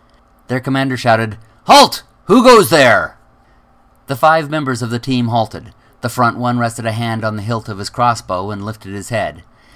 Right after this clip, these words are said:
His other hand removed the cigar he had between his lips, and he said, "I am Groen, commander of the Slayer Squad. These are my men." His hand gesturing to the others was his cue.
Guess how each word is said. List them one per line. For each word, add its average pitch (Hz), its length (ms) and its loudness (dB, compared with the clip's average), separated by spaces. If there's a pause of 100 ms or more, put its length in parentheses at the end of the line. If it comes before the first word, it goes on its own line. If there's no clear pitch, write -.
(280)
His 147 180 -6
other 175 220 -4
hand 135 260 -6
removed 123 320 -6
the 135 80 -14
cigar 127 380 -2
he 120 160 -2
had 117 180 -2
between 117 240 -8
his 117 160 -8
lips, 104 260 -8
and 101 120 -8
he 104 100 -8
said, 92 380 -6 (600)
"I 151 200 4
am 156 160 -2
Groen, 139 560 2 (100)
commander 127 480 2
of 117 80 -2
the 120 120 -4
Slayer 131 340 -2
Squad. 80 540 -4 (320)
These 139 260 0
are 143 100 2
my 135 180 2
men." 101 460 -2 (640)
His 135 180 -8
hand 156 300 -4
gesturing 147 360 -6
to 151 80 -10
the 147 160 -4
others 104 240 -4
was 107 140 -8
his 107 160 -10
cue. 80 400 -10